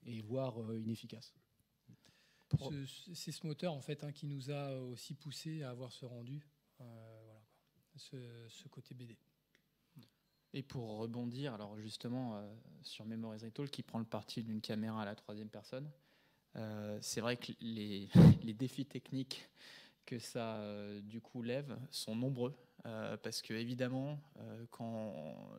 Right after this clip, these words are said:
Speaker 3: les moteurs qui existent aujourd'hui sur le marché, euh, ont pas forcément, euh, comme préoccupation, euh, de permettre un rendu artistique.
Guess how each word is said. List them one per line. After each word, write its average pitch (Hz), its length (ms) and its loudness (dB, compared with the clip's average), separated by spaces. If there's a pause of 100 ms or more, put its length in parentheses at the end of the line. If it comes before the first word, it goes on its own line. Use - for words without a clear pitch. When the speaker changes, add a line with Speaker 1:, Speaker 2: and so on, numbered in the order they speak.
(140)
Speaker 3:
les 120 180 0
moteurs 127 360 0
qui - 100 -4
existent 123 360 -2
aujourd'hui 117 280 -2
sur 113 140 -2
le 110 80 0
marché, 147 380 -4 (580)
euh, 107 580 -4 (160)
ont 110 100 -8
pas 120 140 -2
forcément, 127 720 -4
euh, 110 280 -6
comme 107 340 -6
préoccupation, 135 1120 -4
euh, 107 240 -4
de 113 120 -4
permettre 120 540 -4
un 110 60 -2
rendu 117 360 -2
artistique. - 560 -8